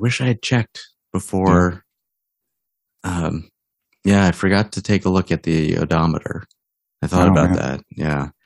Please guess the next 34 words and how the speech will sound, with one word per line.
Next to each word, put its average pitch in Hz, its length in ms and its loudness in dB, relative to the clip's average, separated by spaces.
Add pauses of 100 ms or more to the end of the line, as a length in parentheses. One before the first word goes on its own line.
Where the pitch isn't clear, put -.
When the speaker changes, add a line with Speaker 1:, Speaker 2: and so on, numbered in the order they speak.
(140)
Speaker 2:
I'm, 120 100 2
Speaker 1:
I 101 40 4
mean, 101 120 4
Speaker 2:
I'm 101 140 4
into 104 260 2
Speaker 1:
a - 20 4
lot. 90 480 4
I, 78 220 0
I - 20 2
don't 76 280 -2
know, 71 100 -2
hundred 82 360 2 (120)
fifty 82 320 -2
thousand, 80 680 0 (160)
Speaker 2:
<clears throat> 90 160 -6
Speaker 1:
which, - 400 -2 (160)
yeah, 95 240 2 (160)
I'm 98 100 0
sure 107 160 2
there's 90 160 2
some 85 160 0
people 85 400 0
who'd 82 160 -2
say, 85 340 2 (120)
"Well, 85 180 -2
that's 101 360 -4
not 76 240 -4
too - 140 -8
much." - 520 -8 (580)
That 95 140 0
said, 80 300 2
uh, 78 300 2 (340)
it, - 140 -4 (500)
yeah, 71 160 -2